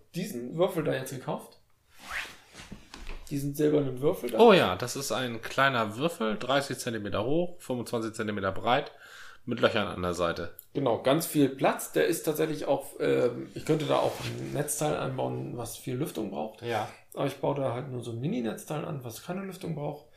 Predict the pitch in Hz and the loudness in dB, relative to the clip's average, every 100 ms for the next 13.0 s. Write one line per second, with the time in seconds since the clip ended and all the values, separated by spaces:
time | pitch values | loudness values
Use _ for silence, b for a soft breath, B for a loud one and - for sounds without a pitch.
0 | B B B B - 135 131 131 127 123 | B B B B -6 -4 -2 -4 -8 -6
1 | 127 123 113 127 113 135 - _ _ - | -4 -2 -4 -6 -8 -10 -16 _ _ -12
2 | - - - - - - 117 131 127 - | -10 -10 -10 -8 -8 -8 -6 -6 -6 -12
3 | - 127 - 127 110 127 127 165 185 175 | -8 -8 -6 -8 -8 0 4 6 6 4
4 | 160 147 135 143 139 135 131 127 135 123 | 2 0 0 -2 -2 -4 -4 -6 -6 -6
5 | 117 107 110 110 - - - 120 123 B | -6 -6 -8 -8 -12 -14 -8 -4 -4 B
6 | B - 127 - 151 170 185 185 185 185 | B 2 4 4 4 6 6 6 0 -2
7 | - 147 - - - - 147 139 - 127 | 0 4 4 0 -4 0 2 0 -2 -6
8 | 127 123 - 226 247 - - 73 71 78 | -6 -6 -4 -6 -6 -14 -4 -2 2 4
9 | - - - 67 65 67 131 - b b | 2 -2 -2 0 0 -4 -8 -12 b b
10 | b b - - - - - - 127 127 | b b -20 -20 -20 -20 -12 -6 -6 -6
11 | 139 143 127 - 135 135 120 113 117 - | -6 -4 -4 -4 -4 -4 -4 -6 -8 -8
12 | 110 117 - 107 104 110 113 113 107 | -8 -8 -8 -6 -4 -6 -6 -8 -8